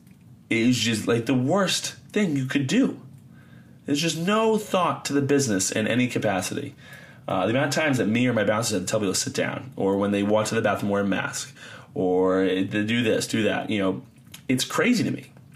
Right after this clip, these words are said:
It really is. It's crazy to me, the, the just delusion that these people come here with, um, and just don't understand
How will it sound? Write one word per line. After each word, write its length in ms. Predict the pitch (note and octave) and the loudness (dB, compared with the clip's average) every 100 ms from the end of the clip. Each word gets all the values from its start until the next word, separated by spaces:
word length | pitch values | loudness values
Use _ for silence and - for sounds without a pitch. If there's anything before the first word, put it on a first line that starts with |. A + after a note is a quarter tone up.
| - - A#2 | -20 -8 -4
It 80 | |
really 360 | A#2+ D#3+ G3 G3+ | 0 2 2 2
is. 140 | - | 0
It's 140 | G2 - | -2 -4
crazy 380 | - C#3 D#3 A#2 | 0 0 2 0
to 80 | |
me, 300 | G2 F#2+ F#2 - - - - - - | 0 -2 -4 -8 -20 -20 -20 -18 -6
the, 600 | G#2 G#2+ G#2 G#2 G2 - | 0 2 4 2 0 -2
the 380 | G#2 G#2 G2 G2 | 0 0 2 0
just 420 | G2 G2+ - - - - - - | 0 -2 -2 -8 -18 -20 -18 -4
delusion 800 | A#2 G#2+ B2 C#3+ G#2 F#2 - - - - - - - | 0 4 4 4 2 -2 -4 -10 -20 -20 -20 -20 -6
that 140 | G2+ | -4
these 160 | G#2+ G#2 | 0 0
people 340 | - G2 G2 F#2+ | 0 0 0 -2
come 240 | - A#2 | 0 0
here 180 | A2 F#2+ | 0 0
with, 360 | F#2+ - - - - - - - | 0 -2 -4 -16 -20 -20 -16 -6
um, 540 | F2+ E2+ E2+ - - - - - - - - - - - - - - - - | -2 -2 -2 -6 -10 -14 -20 -20 -20 -20 -20 -20 -20 -20 -20 -16 -14 -10 -4
and 180 | G#2 | -2
just 240 | G2+ A#2 - | 0 -2 2
don't 280 | A2+ A2+ A#2 | 2 2 0
understand 920 | A#2 A#2+ A#2+ - A2+ A2 F#2 F#2+ | 0 2 0 0 0 0 0 -4